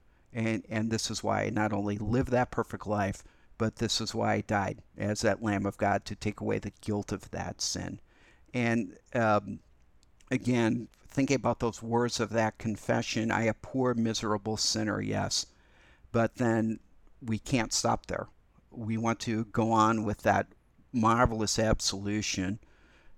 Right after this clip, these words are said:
that as I confess my sins, God, who is faithful and just, will forgive those sins and hear those good words that,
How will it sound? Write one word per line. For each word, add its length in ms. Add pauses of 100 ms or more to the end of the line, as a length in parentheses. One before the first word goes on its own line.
that 380
as 220
I 80
confess 600
my 200
sins, 480
God, 280
who 140
is 160
faithful 480
and 140
just, 440
will 120
forgive 560
those 320
sins 500 (320)
and 140
hear 240
those 260
good 280
words 640 (440)
that, 320